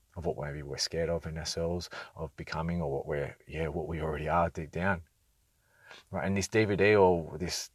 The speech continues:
D V D, <laughs> gosh, show my age there, <laughs> this movie or whatever it is,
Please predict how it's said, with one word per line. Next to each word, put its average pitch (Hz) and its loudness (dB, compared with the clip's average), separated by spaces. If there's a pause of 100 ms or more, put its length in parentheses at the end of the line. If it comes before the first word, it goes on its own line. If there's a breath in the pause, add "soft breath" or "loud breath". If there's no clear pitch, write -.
D 82 -4
V 71 -8
D, 67 -2
<laughs> - -10
gosh, - 0
show 92 6
my 76 2
age 80 -4
there, 85 2 (420 loud breath)
<laughs> - 6
this 110 2
movie 101 4
or 98 6
whatever 104 6
it 98 4
is, 101 0